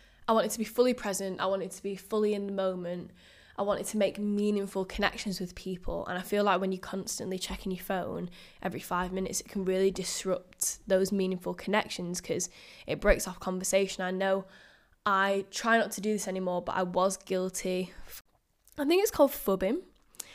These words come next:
but it's essentially when, like, you'll be in a conversation, then you'll just check your phone when someone is speaking to you. And I, I try really hard not to do that anymore because I want to be fully present. So I set that intention. I was like, "I'm gonna leave my phone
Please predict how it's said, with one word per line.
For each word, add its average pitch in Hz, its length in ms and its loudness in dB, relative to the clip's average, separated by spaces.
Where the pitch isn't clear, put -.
but 185 160 4
it's 196 140 0
essentially 196 460 -2
when, 185 180 0
like, 185 160 0
you'll 196 80 0
be 185 160 0
in 180 60 0
a 180 40 -4
conversation, 180 680 -2
then 175 120 -2
you'll 175 100 -4
just - 200 -6
check - 240 -8
your 202 60 -8
phone 175 240 -4
when 175 100 -4
someone 175 320 -4
is 175 140 -2
speaking 180 420 -4
to - 140 -6
you. 196 80 0
And 190 160 0
I, 185 60 -4
I 185 80 -8
try 202 280 2
really 196 300 2
hard 180 260 0
not 180 300 -2
to - 100 -8
do 190 180 -2
that 190 140 2
anymore 190 500 0
because 190 180 -2
I 185 60 4
want 185 240 -2
to - 80 -8
be 196 60 -2
fully - 200 -8
present. 202 580 -2
So 202 320 4
I 214 60 4
set 233 240 4
that 185 100 0
intention. 190 480 -4
I 185 40 -2
was 190 120 -4
like, 185 240 -2
"I'm 208 80 -2
gonna 202 180 -2
leave 208 200 2
my 208 140 2
phone 185 440 0